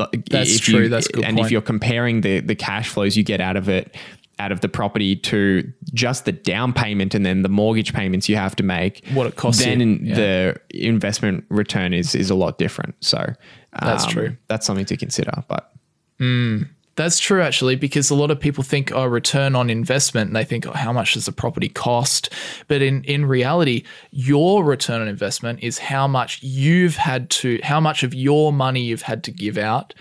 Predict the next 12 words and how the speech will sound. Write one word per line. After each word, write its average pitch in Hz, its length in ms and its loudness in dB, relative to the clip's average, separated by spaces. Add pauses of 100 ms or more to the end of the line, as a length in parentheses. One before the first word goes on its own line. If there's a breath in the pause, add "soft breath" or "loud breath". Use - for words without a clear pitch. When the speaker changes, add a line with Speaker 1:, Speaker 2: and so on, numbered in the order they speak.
(220 loud breath)
Speaker 1:
versus 123 340 0
how 123 240 0
much 117 320 -2
money 110 200 -2
you've 101 300 -2
gotten 104 260 -2
in 101 140 -4
return. 107 460 -6
So, - 340 -10
yeah, 120 140 -2
exactly 107 500 -4
right. 110 280 -2